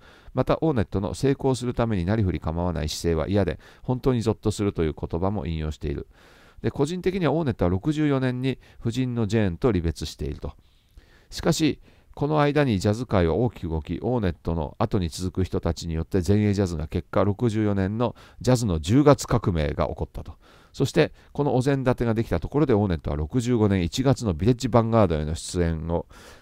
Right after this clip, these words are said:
皮切りに、内外で本格的にプレイし、十一月にゴールデンサークルで演奏されたものがブルーノートでレコード化されたと。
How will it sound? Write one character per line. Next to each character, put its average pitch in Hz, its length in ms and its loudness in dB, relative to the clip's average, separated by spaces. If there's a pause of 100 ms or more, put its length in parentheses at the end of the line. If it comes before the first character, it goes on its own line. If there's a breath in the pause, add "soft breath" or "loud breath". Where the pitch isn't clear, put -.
(120)
皮 85 240 2
切 87 100 -4
り 82 120 0
に、 87 160 -2 (260 loud breath)
内 107 200 4
外 78 160 2
で 73 60 -4
本 95 140 -2
格 - 200 -4
的 78 120 -2
に 78 120 -6
プ 90 120 -4
レ 80 80 2
イ 76 60 0
し、 143 180 0
十 123 280 4
一 123 180 0
月 120 220 2
に 127 100 2
ゴ 110 180 6
ー 131 40 6
ル 120 60 2
デ 127 80 8
ン 120 100 4
サ 110 220 6
ー 98 60 4
ク 101 100 0
ル 95 80 2
で 101 100 6
演 95 120 4
奏 90 160 0
さ 92 100 0
れ 90 80 4
た 104 80 2
も 113 80 0
の 143 80 2
が 160 120 8
ブ 92 160 2
ル 95 140 4
ー - 20 2
ノ 95 180 4
ー - 20 0
ト 180 120 2
で 151 140 6
レ 92 140 4
コ 87 240 2
ー 78 40 2
ド 82 100 -2
化 120 140 2
さ 76 120 -2
れ 69 80 -6
た 73 100 -4
と。 - 80 -10